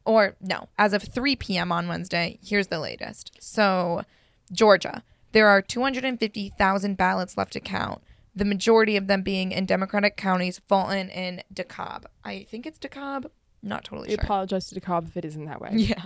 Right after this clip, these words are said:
Speaker 2: We did try to clarify how to pronounce it, and this was the best we had. Um, next, we have Michigan. Michigan is a huge swing state right now.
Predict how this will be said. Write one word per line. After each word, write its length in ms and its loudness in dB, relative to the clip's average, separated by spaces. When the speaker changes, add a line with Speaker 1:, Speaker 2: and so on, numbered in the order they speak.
Speaker 2:
We 80 -2
did 180 -2
try 160 -6
to 80 -4
clarify 380 -6
how 140 -6
to 300 -6
pronounce 320 -8
it, 160 -8
and 340 -10
this 160 -8
was 100 -18
the 80 -16
best 180 -14
we 80 -10
had. 260 -14
Um, 280 0
next, 280 0
we 60 -2
have 80 2
Michigan. 540 0
Michigan 460 0
is 360 0
a 320 0
huge 640 -2
swing 340 -10
state 300 -8
right 180 -6
now. 420 -4